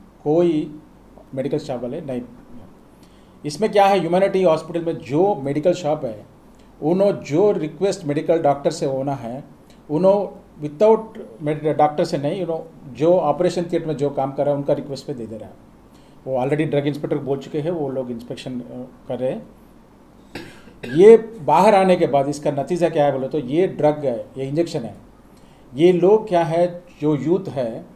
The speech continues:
इसको एडिक्ट हो गए। ये इंजेक्शन क्या है बोले तो ये कार्डियक स्टिमुलेंट है। आपको एक बार लेने के बाद क्या है, आपको एनर्जी आया जैसा दिखता है, फुल एनर्जी है, यूफोरिया फीलिंग होता है, स्टिमुलेंट जैसा दिखता है, एनर्जी दिखता है।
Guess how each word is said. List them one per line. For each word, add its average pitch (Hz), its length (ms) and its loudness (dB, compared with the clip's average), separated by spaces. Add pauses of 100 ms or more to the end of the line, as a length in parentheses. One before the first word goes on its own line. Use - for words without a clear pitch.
(280)
इसको 156 260 2
एडिक्ट 151 240 0
हो 127 100 -4
गए। 113 180 -10 (680)
ये 160 120 0
इंजेक्शन 220 400 4
क्या 180 180 6
है 165 80 0
बोले 156 160 0
तो 180 120 -2
ये 156 140 0
कार्डियक 156 400 2
स्टिमुलेंट 143 460 -2
है। 104 120 -12 (460)
आपको 156 240 2
एक 185 220 4
बार 190 140 10
लेने 175 260 4
के 190 100 2
बाद 170 240 4
क्या 156 120 4
है, 156 180 0
आपको 165 300 -2 (480)
एनर्जी 175 300 4
आया 156 120 8
जैसा 147 240 0
दिखता 127 300 -6
है, 127 220 -6 (400)
फुल 185 220 4
एनर्जी 156 360 4
है, 147 180 4
यूफोरिया 160 400 2
फीलिंग 135 300 -6
होता 127 240 -4
है, 131 240 -8 (320)
स्टिमुलेंट 160 400 0
जैसा 147 200 2
दिखता 139 300 -6
है, 151 100 -2 (400)
एनर्जी 156 300 2
दिखता - 280 -10
है। 98 60 -20